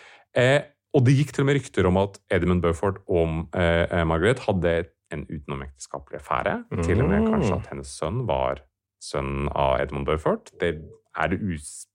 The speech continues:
Speaker 1: er det van-, veldig vanskelig å si noe om, naturligvis. Eh, men hun så nok på ham som en naturlig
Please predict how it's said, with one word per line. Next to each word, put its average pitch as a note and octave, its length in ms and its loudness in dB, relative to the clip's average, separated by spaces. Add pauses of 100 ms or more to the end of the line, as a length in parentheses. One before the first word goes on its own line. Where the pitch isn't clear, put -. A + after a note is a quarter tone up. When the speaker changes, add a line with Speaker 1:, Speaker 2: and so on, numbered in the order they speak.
Speaker 1:
er G2 680 -6
det F2+ 80 -2
van-, G#2 160 4
veldig F#2+ 160 4
vanskelig E2+ 320 -6
å E2 60 -6
si D#2 180 -6
noe D#2+ 120 -2
om, D#2 100 -4
naturligvis. G#2+ 460 0 (580)
Eh, A#2 320 4
men C3+ 180 6
hun E3 140 8
så G#2+ 420 4
nok D3+ 200 0
på G2+ 200 4
ham F#2 220 2
som F#2 240 2
en F#2+ 320 4
naturlig F2 720 0